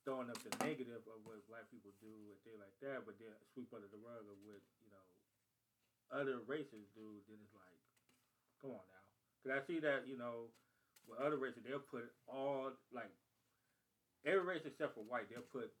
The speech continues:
like, all this shit out there. Whatever they was involved in, they, they got all this information, they got pictures,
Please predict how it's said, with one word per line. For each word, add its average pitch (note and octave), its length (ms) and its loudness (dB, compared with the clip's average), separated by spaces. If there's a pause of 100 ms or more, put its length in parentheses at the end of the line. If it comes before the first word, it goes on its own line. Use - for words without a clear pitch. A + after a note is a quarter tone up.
like, G#2 240 -10 (560)
all C3 200 4
this B2 200 0
shit B2 120 2
out G#2 200 0
there. F#2 200 -12
Whatever C3 280 0
they C3 120 2
was B2+ 120 0
involved B2 420 2
in, B2 140 -2
they, A2 160 -4 (160)
they B2 80 -4
got G#2 200 -2
all C3 160 4
this C3 160 2
information, B2+ 440 0
they A#2+ 80 -4
got - 160 -8
pictures, C3 360 -2